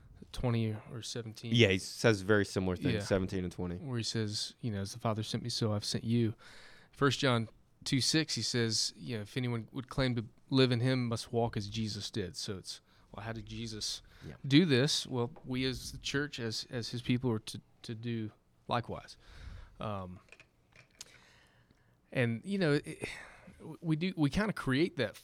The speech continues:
Speaker 1: false dichotomy between the, kinda the good works, do, do the, b-, drill the wells, do the stuff, uh, against, well, just preach the gospel, share the gospel, get converts.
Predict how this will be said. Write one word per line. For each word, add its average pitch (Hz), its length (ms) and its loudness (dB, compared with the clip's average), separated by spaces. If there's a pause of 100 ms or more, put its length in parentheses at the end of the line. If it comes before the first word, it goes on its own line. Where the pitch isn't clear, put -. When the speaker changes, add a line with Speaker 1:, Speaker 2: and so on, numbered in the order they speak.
(460)
Speaker 1:
false - 560 -4 (340)
dichotomy 110 600 -4
between 107 580 -8 (760)
the, 110 440 -6 (460)
kinda 120 280 -6
the 113 120 -6
good 139 180 4
works, 147 280 4
do, 143 200 6
do 139 300 2
the, 139 160 0 (440)
b-, - 100 -2 (320)
drill 139 240 4
the 135 100 0
wells, 127 720 2 (480)
do 131 140 -4
the 120 80 -2
stuff, - 600 -4 (800)
uh, - 40 -12 (280)
against, 123 800 0
well, 120 200 0
just 127 260 2 (240)
preach 131 260 -2
the 120 60 -4
gospel, 101 340 -4
share 131 200 0
the 123 80 0
gospel, 117 400 2
get 110 220 -6
converts. 110 800 -2